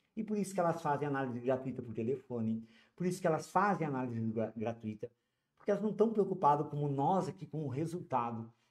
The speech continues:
e com, ah, um olhar de dono do negócio, sabe?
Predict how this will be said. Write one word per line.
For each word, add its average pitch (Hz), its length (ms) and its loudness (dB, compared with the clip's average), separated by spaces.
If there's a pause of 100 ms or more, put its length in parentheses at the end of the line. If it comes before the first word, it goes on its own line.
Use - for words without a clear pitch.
(120)
e 110 80 -12
com, 135 360 -2 (280)
ah, 113 240 -4
um 139 140 -2
olhar 151 560 8 (200)
de 117 260 -2
dono 143 380 4
do 113 120 -4
negócio, 110 500 0
sabe? 180 300 0